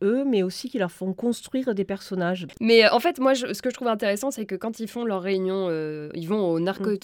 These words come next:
Speaker 1: Mm.
Speaker 2: narcotique anonyme, du coup,
Speaker 1: Oui.
Speaker 2: mais ils mettent jamais leur caméra, en fait.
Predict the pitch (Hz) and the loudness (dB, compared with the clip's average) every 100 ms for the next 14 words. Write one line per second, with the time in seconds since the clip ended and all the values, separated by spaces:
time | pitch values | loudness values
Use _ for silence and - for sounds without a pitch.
0 | - 196 202 - 226 - _ - 240 240 | -4 -4 -4 -6 -10 -10 _ -12 -8 -2
1 | 214 220 233 403 415 349 285 415 - - | 0 0 0 -2 -2 -4 -2 -4 -4 -4
2 | 208 269 - - 226 233 254 254 254 269 | 0 0 -2 -2 0 4 6 6 6 2
3 | 302 294 254 247 285 285 214 175 - | 0 -2 0 2 2 -2 -2 -6 -8